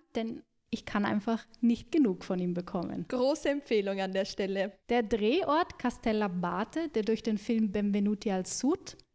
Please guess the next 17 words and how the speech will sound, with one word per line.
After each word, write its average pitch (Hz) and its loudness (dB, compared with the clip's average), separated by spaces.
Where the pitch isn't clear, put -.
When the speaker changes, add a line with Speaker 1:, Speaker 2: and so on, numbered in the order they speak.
Speaker 1:
ebenso 208 0
bekannt 190 -2
wurde, 240 2
gehört 220 2
übrigens 294 4
auch 262 2
zu - -2
den 202 0
Borghi 247 2
più 240 -4
belli 196 0
d'Italia, 190 0
also 214 -4
zu 220 -4
den 208 0
schönsten 220 0
Dörfern 190 -2